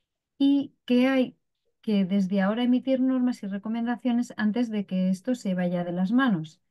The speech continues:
diciendo que lo digital se está convirtiendo en algo que, repito, se nos va de las manos, las redes sociales, la pornografía, eh, sin perspectiva de género y lanzando ideas y comentarios racistas y machistas.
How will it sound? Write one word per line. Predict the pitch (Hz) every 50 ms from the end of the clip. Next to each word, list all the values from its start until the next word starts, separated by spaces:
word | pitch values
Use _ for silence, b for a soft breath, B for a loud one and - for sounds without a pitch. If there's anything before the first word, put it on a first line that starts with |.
| _ _ _ _ _ _ _ -
diciendo | 208 196 220 196 - - 262 254 247 226 196
que | - 202
lo | 202 190
digital | 180 190 - 208 196 247 240 -
se | - 208
está | 190 - 214 -
convirtiendo | 226 226 233 214 - 247 240 240 240 240
en | 240 247
algo | 254 254 254 233 240 240 240
que, | - 208
repito, | 190 196 185 - 240 202 262 254
se | - - 202
nos | 196 185 190
va | 202 196
de | 208
las | 220 220 214 220
manos, | 240 240 233 240 247 233 220
las | 196 190 185
redes | 185 185 196 196
sociales, | - 214 196 - 233 233 240 220
la | 208 190 180
pornografía, | 190 185 185 185 180 175 175 180 180 - - 233 233 226 233 - b b b b b _ _ _ _ _ _ -
eh, | 214 208 202 190 190
sin | - 208 202
perspectiva | 196 185 - - - 185 - - 202 208 214
de | 220 220
género | 196 - 226 233 247 262
y | 247
lanzando | 220 208 190 185 202 196 202 208
ideas | 214 208 220 233 -
y | -
comentarios | - 190 185 180 175 190 185 185 202 202 208
racistas | 214 208 196 214 196 - 240 240 208 214
y | 196
machistas. | 180 175 180 - - 165 - - - 135 156 - _